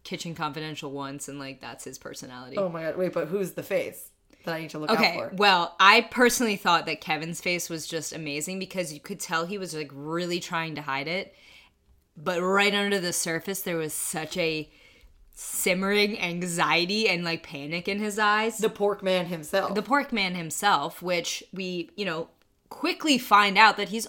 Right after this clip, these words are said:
Speaker 1: also knows his way around a, a veggie, so he really need not be worried. But, but yeah, I think,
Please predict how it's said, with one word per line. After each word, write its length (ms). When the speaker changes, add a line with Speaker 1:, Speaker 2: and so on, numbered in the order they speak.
Speaker 1:
also 400
knows 200
his 180
way 220
around 540
a, 240
a 60
veggie, 560
so 720
he 220
really 420
need 260
not 260
be 120
worried. 640
But, 360
but 100
yeah, 300
I 100
think, 380